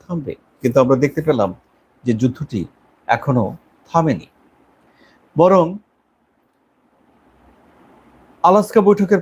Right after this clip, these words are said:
পরে ডোনাল্ড ট্রাম্প মনে করা শুরু করলেন যে তার কথা গুরুত্ব দেওয়া হচ্ছে না, এবং পুতিনের প্রতি তার এক ধরনের অনীহা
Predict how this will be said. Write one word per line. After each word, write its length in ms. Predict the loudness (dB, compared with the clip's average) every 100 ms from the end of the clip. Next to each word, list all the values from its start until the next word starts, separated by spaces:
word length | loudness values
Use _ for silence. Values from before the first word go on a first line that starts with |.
| 2
পরে 200 | 0 0 -8 _ _ _ _ _ _ -2
ডোনাল্ড 280 | 2 4 2 0
ট্রাম্প 220 | -4 -4 -4
মনে 200 | 2 2 4
করা 140 | 2
শুরু 240 | 0 -2 -2
করলেন 260 | -2 -4 -4
যে 100 | -4
তার 180 | -4 0
কথা 260 | -2 0 -4 -4 0
গুরুত্ব 240 | 0 0 0 -2
দেওয়া 160 | -2
হচ্ছে 200 | -4 -16 -16
না, 60 | -16 -16 _ _ _ _ _
এবং 180 | 2 2 2
পুতিনের 340 | -2 0 0 0
প্রতি 200 | -4 -2
তার 180 | 0 2
এক 120 | 0 -2
ধরনের 280 | -2 -2 -2
অনীহা 420 | -2 -2 -4